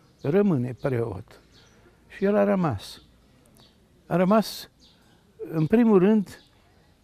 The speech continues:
prin apetitul lui pentru literatura cu trimitere la religie. Sau, ca să o spun mai laic,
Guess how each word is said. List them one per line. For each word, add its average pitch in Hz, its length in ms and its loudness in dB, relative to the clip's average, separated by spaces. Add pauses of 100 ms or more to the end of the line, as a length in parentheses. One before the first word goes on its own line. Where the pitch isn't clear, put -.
(320)
prin 170 600 4 (720)
apetitul 160 680 -2
lui 156 320 2 (720)
pentru 151 400 0
literatura 147 960 0 (840)
cu 156 120 -2
trimitere 147 680 2
la 131 440 -2 (760)
religie. 123 840 -4 (1600)
Sau, 190 560 0
ca 190 140 0
să - 140 -6
o 196 40 -2
spun 233 500 -6
mai 180 220 2
laic, 160 560 0